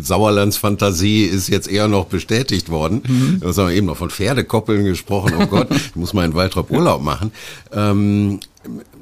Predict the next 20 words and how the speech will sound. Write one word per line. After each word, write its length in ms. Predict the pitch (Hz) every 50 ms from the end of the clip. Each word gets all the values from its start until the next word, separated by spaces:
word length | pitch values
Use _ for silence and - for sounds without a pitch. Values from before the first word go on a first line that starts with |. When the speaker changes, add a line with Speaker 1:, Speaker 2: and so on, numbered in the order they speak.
| - - _ _ - - - - -
Speaker 1:
trotzdem, 360 | - 127 143 143 - 127 107
es 80 | 92 -
gibt 180 | - 131 -
ja 60 | 139
dieses 320 | 120 98 110 110 98 - -
Ruhrgebietsklischee, 1160 | 110 113 98 101 - 92 76 - - - - - 110 - - - 78 71 - - - - -
so, 380 | - 71 85 80 71 64 60 60
das, 380 | 60 78 78 76 - - -
äh, 100 | 90 82
natürlich 480 | 80 80 85 85 - 101 95 87 - -
insbesondere 640 | 90 90 - - 90 78 85 82 90 85 87 90
mit 180 | 98 113 98 -
Bergbau 400 | - 76 80 - - - 78 76
zu 200 | - - - 69
tun 300 | - - 76 76 78 78 73
hat, 160 | 71 69 - - - - - - - -
äh, 140 | - 76 78 67 - - - - - - - - - -
dass 240 | 78 - 104 110 -
sich 140 | 110 92 85
jetzt 480 | 107 110 110 - - - - - -